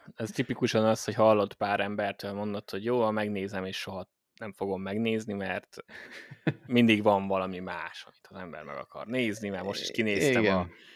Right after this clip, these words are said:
Speaker 1: Tetris filmet, a, az Apple T V-n, meg a Shrinkinget, meg stb.
Speaker 2: Istenem.
Speaker 1: Viszont egyébként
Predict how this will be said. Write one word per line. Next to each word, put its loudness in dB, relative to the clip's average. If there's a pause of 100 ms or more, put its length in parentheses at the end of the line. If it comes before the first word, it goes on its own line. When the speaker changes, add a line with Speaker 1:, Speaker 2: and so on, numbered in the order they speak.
(120)
Speaker 1:
Tetris 6
filmet, -2 (1000)
a, 0
az 0
Apple 0
T -10
V-n, -2
meg -6
a -4
Shrinkinget, -2
meg -12
stb. -2 (260)
Speaker 2:
Istenem. -6 (600)
Speaker 1:
Viszont 4
egyébként 4